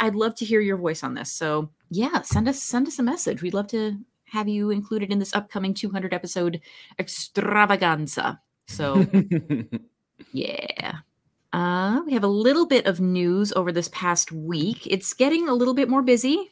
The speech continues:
Speaker 1: this time of year.
Speaker 2: Mm-hmm.
Speaker 1: Um, we knew this was coming down the pipeline. Slovenia, uh, Raven's song Veronica has been released, unleashed into the world.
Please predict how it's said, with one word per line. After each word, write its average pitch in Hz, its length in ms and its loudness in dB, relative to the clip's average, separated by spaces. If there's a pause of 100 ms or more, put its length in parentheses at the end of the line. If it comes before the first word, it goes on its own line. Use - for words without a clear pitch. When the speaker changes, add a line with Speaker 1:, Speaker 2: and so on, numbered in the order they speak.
Speaker 1:
this 226 220 -6
time 226 180 0
of 214 140 0
year. 196 220 2
Speaker 2:
Mm-hmm. 165 200 -4
Speaker 1:
Um, 208 480 2 (560)
we 226 180 2
knew 233 240 6
this 285 140 0
was 247 140 -4
coming 254 240 2
down 226 160 2
the 208 60 -2
pipeline. 240 540 2
Slovenia, 208 1000 2 (120)
uh, 165 320 -2
Raven's 208 460 0
song 185 220 -2
Veronica 175 680 0
has 160 280 -4
been 175 220 -2
released, 160 760 -4
unleashed 165 580 0
into 170 220 0
the 165 100 2
world. 139 420 0